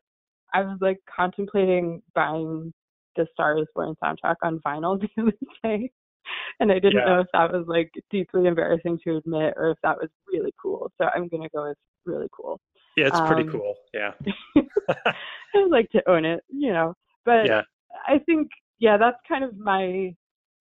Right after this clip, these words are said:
Speaker 1: my answer this year, um, is I think that's gonna sound very much like fall twenty eighteen to me
Speaker 2: Yeah.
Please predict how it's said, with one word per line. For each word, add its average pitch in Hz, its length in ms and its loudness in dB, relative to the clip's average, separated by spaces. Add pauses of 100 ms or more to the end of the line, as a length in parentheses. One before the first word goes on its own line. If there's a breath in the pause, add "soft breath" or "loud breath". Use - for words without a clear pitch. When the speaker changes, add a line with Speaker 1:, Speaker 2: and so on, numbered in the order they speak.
Speaker 1:
my 185 160 4 (100)
answer 175 500 -2
this 165 140 -2 (140)
year, 160 500 -6 (220)
um, 151 460 -4 (120)
is 185 160 2 (220)
I 196 100 4
think 185 220 0 (100)
that's 160 300 4 (120)
gonna 165 200 -6 (140)
sound 151 460 -8 (100)
very 151 260 -2
much - 220 -8 (120)
like - 160 -4 (360)
fall 151 220 0 (120)
twenty 156 280 -8
eighteen 151 540 -12 (680)
to 170 60 -6
me 139 120 -2
Speaker 2:
Yeah. 107 200 0